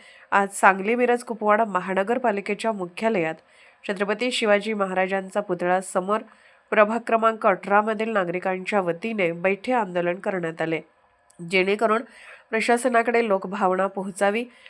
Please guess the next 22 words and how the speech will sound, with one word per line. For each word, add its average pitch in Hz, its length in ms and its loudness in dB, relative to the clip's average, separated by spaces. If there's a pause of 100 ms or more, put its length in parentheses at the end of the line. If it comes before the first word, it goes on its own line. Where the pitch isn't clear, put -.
(200)
यासाठी 214 420 2
पुन्हा 202 420 -2
एकदा 220 220 0
स्मरणपत्र 190 640 -2
म्हणून 190 340 0 (300)
निवेदन 220 500 0
देण्यात 175 360 0
आले 170 140 -4 (200)
आणि 180 220 0
सोबतच 190 540 0
लोकमाता 220 580 4
पुण्यश्लोक 220 640 2 (560)
अहिल्यादेवी 240 440 6
होळकर 208 400 2
यांची 180 340 0
प्रतिमा 196 460 0
या 208 160 4
ठिकाणी 185 360 0
भेट 220 360 0
म्हणून 185 300 0
देण्यात 175 320 -2
आली. 170 200 -2